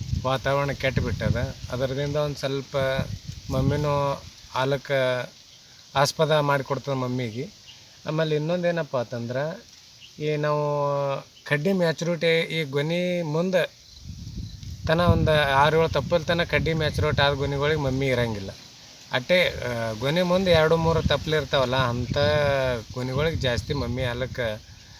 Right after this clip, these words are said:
ಅವಕಾಶ ಆಗ್ತದೆ. ಆಮೇಲೆ ನೆಳ್ಳಾಗಿರ್ತದಲ್ಲ, ಆಮೇಲೆ ಗಡಿಚ್ ಇರ್ತದಲ್ಲ ತಪ್ಪಲ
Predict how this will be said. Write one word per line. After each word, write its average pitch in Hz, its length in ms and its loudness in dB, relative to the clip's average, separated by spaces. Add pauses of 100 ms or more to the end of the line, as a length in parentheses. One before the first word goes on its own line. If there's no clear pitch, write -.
(160)
ಅವಕಾಶ 135 360 2
ಆಗ್ತದೆ. 131 300 0
ಆಮೇಲೆ 139 340 0
ನೆಳ್ಳಾಗಿರ್ತದಲ್ಲ, 127 960 2
ಆಮೇಲೆ 117 440 -2
ಗಡಿಚ್ 151 300 0
ಇರ್ತದಲ್ಲ 113 420 0
ತಪ್ಪಲ 117 440 -4